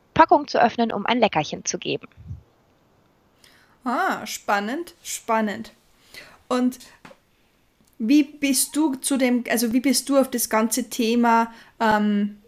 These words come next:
Speaker 2: Therapiehund und so gestoßen? War das eigentlich was, was dich schon immer beschäftigt hat oder erst in letz-, also in letzter Zeit, wo du auch deine Ausbildung gemacht hast?
Speaker 1: Ähm, Therapiehund direkt hat mich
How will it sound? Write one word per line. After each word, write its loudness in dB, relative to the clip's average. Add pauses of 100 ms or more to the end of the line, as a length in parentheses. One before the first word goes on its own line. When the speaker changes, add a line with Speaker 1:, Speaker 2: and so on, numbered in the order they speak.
(180)
Speaker 2:
Therapiehund 4
und 2
so 2
gestoßen? 2
War 4
das 0
eigentlich -2
was, 0
was 0
dich -4
schon 2
immer 6
beschäftigt -2
hat 0
oder 0 (320)
erst 4
in 8
letz-, 2
also 4 (500)
in 4
letzter 6
Zeit, 4
wo 2
du 4
auch 2
deine 0
Ausbildung -4
gemacht -8
hast? -12 (680)
Speaker 1:
Ähm, 6
Therapiehund 4
direkt 2
hat 2
mich -2